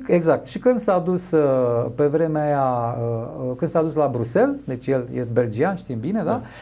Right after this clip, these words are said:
Speaker 1: Când s-a dus în vizită, normal că toți din muzeu, uh, sper eu, dar în privința Alinei nu fac problema asta, ne lăudăm cu acest muzeu, chiar dacă încă nu l-am deschis.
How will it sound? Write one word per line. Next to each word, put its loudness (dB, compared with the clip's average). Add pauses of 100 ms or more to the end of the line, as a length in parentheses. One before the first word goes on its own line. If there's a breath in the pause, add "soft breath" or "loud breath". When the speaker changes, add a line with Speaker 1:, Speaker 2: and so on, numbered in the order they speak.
(160 loud breath)
Speaker 1:
Când -2
s-a 0
dus -2
în -2
vizită, 2 (180)
normal 4
că 0
toți 4
din 0
muzeu, 4
uh, -2
sper 6
eu, 2 (480 loud breath)
dar 2
în 2
privința 0
Alinei -2
nu -4
fac 0
problema -4
asta, 0
ne 2
lăudăm 4
cu -2
acest -2
muzeu, 0
chiar 0
dacă 2
încă -2
nu 0
l-am 0
deschis. -6